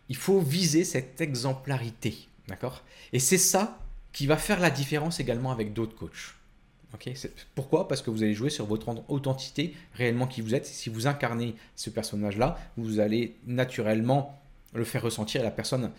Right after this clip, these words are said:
va venir avec vous, va rentrer dans, dans votre état d'esprit, de votre mindset et vous allez voir que ça va faire décoller nettement plus les séances, les résultats, la fidélisation, et cetera. Deuxième élément, après être un modèle,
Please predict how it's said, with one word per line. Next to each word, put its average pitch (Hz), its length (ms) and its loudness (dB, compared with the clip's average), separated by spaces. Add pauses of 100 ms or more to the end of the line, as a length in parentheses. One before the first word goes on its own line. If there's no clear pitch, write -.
(200)
va 104 220 2
venir 113 600 0
avec 110 300 0
vous, 151 260 0 (260)
va 104 140 2
rentrer 151 580 2 (220)
dans, 110 280 -2
dans 110 200 -2
votre 110 240 0
état 135 180 2
d'esprit, 127 440 0
de 110 120 -2
votre 101 260 -2
mindset 120 440 -2 (420)
et 123 140 2
vous 110 160 -2
allez 117 160 4
voir 135 240 4
que - 60 -6
ça 117 120 0
va 104 160 0
faire 101 240 -4
décoller 113 360 0
nettement 131 440 0
plus 147 460 -4 (260)
les 113 160 2
séances, 131 380 0
les 117 80 2
résultats, 113 320 0
la 120 80 0
fidélisation, 113 400 -2
et 107 100 -4
cetera. - 400 -12 (2000)
Deuxième 165 280 6
élément, 165 300 6
après 143 300 6
être 131 260 6
un 117 60 2
modèle, 135 480 4